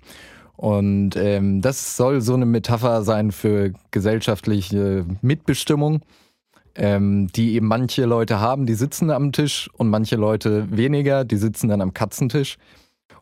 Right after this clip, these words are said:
Und wer darf an den Katzentisch? Das bestimmt so die These, könnte man sagen, ähm, die Normalität. Also was für Vorstellungen von Normalität haben wir eigentlich?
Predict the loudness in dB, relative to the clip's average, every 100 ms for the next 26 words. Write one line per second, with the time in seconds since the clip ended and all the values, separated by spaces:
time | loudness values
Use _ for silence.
0 | -2 0 2 2 0 -2 -12 -20 -20 _
1 | _ _ -6 0 2 2 0 0 0 0
2 | 0 0 0 -2 0 0 0 -2 -4 -4
3 | -2 -2 -2 0 0 0 -2 -8 -16 _
4 | -4 0 2 2 2 0 -2 -2 -2 0
5 | 0 2 0 0 -2 0 0 2 2 2
6 | -2 -4 -16 -20 _ -2 0 2 2 2
7 | 2 2 0 -6 -18 _ -2 0 2 2
8 | 0 0 0 -2 -2 -2 0 -2 -2 -4
9 | 0 0 0 0 0 0 0 0 2 2
10 | 0 0 -2 0 0 0 -2 -4 -4 -4
11 | -8 -10